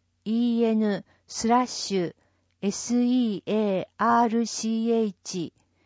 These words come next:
より引用。説明。縦軸にパーセント、横軸に年齢を取った棒グラフです。なお、詳しい数値の記入はありませんので、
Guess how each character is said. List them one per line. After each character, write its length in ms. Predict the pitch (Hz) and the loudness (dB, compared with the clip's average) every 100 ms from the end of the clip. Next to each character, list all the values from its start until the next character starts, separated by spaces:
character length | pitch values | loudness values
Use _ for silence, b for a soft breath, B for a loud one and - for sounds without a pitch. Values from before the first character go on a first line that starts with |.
| _ _ | _ _
よ 200 | 190 233 | 2 4
り 260 | 226 208 - 196 | 4 0 -4 0
引 320 | 214 220 208 | 2 4 4
用。 500 | 202 196 190 180 - _ _ _ _ _ _ _ _ _ _ _ | 4 6 4 2 -2 _ _ _ _ _ _ _ _ _ _ _
説 380 | - 196 - 240 | -6 -6 -2 0
明。 400 | 233 226 214 185 - _ _ _ _ _ _ _ - | 2 4 2 -2 -8 _ _ _ _ _ _ _ -8
縦 300 | 214 - 269 | -4 2 2
軸 360 | 254 247 254 | 2 0 2
に 260 | 240 240 220 | 4 2 0
パ 300 | - 208 220 | -2 0 2
ー 60 | 233 | 2
セ 220 | 233 220 | 2 2
ン 100 | 202 | 0
ト、 360 | - 202 180 - _ _ _ | 4 6 6 2 _ _ _
横 300 | 190 202 262 | -2 4 6
軸 340 | 240 254 - 240 | 4 2 0 0
に 300 | 226 226 - | 2 0 -2
年 320 | 180 220 254 | 0 2 4
齢 240 | 269 262 254 | 6 6 6
を 160 | 254 | 4
取 220 | - 208 | 2 -2
っ 20 | - | 0
た 260 | - 208 | 0 2
棒 280 | 180 220 247 | 4 6 6
グ 120 | 208 | 4
ラ 180 | 202 185 | 2 0
フ 140 | - 170 | -2 -4
で 180 | 170 | -4
す。 200 | 160 - - _ _ _ _ _ _ _ | -4 -10 -20 _ _ _ _ _ _ _
な 280 | 190 208 208 | 0 2 4
お、 180 | 170 - - | 2 -4 -4
詳 300 | 214 233 262 | 4 4 4
し 240 | - 285 | 2 0
い 40 | 262 | 0
数 280 | - 233 | 0 -2
値 180 | 214 226 | 0 -2
の 160 | 226 220 | 0 0
記 200 | - 214 | 0 0
入 260 | 233 240 | 2 4
は 180 | 220 196 | 4 6
あ 80 | 165 | 4
り 140 | 208 | 2
ま 160 | 220 233 | 2 0
せ 220 | - 233 | 2 0
ん 100 | 214 | 0
の 120 | 190 | -2
で、 280 | 170 160 - | 0 0 -2